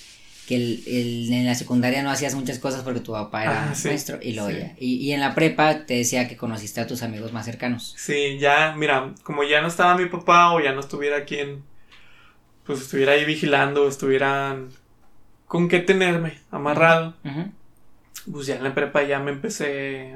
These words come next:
Speaker 2: a hacer de más amigos. Yo lo vi así, en la secundaria sí tengo dos que tres amigos que ahí más o menos sigo en contacto y sí los, los quiero bastante. Y ya, de todos los demás,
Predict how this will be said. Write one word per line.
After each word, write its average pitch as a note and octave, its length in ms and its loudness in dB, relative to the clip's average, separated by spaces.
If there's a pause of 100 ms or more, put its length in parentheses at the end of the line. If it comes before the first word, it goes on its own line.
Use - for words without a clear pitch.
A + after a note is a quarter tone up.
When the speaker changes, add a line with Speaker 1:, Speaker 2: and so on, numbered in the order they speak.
(100)
Speaker 2:
a - 40 -16
hacer C#3 240 -6
de C#3+ 80 -2
más C#3 180 -6
amigos. D#3 560 -2 (420)
Yo E3+ 180 6
lo G#3+ 140 10
vi G#3+ 140 8
así, F#3+ 420 2
en D3 80 -2
la D3+ 80 0
secundaria E3+ 800 4 (160)
sí D#3+ 560 -2
tengo E3 220 0
dos E3 200 2
que F3 120 -4
tres D#3 220 -4
amigos D#3 380 -4
que C#3 200 -2
ahí C3 180 -2
más C#3+ 220 -4
o - 20 -4
menos D3 220 -6
sigo D3 200 -2
en D3 60 -12
contacto D#3+ 600 0
y C#3 80 -4
sí D3+ 120 -6
los, C#3 380 -6
los C#3 200 -10
quiero C#3+ 180 0
bastante. D#3 680 0 (1120)
Y C#3 160 -10
ya, B2+ 260 -6 (680)
de C3+ 180 0
todos D3+ 220 2
los F3+ 120 4
demás, F3 540 2